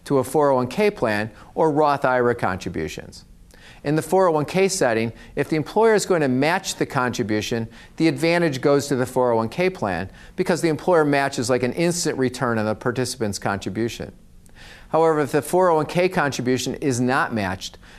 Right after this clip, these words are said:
then the comparison is simply which is best, deductible tax-deferred accounts or Roth tax treatment. Now, this analysis is complicated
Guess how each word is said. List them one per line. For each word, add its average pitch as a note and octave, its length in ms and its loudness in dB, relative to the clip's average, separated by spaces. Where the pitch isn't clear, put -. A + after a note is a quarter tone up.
then D3+ 160 2
the D3 60 0
comparison D#3 640 0
is B2+ 160 0
simply D3+ 400 0
which F3 180 2
is D3 140 2
best, A#2 380 -2
deductible C3 640 2
tax-deferred D#3+ 680 0
accounts C#3 400 0
or B2 380 0
Roth B2+ 400 0
tax G#2 320 -2
treatment. D#2 420 -6
Now, C3+ 120 2
this D#3+ 180 2
analysis D#3 600 2
is B2+ 100 -2
complicated C3 800 0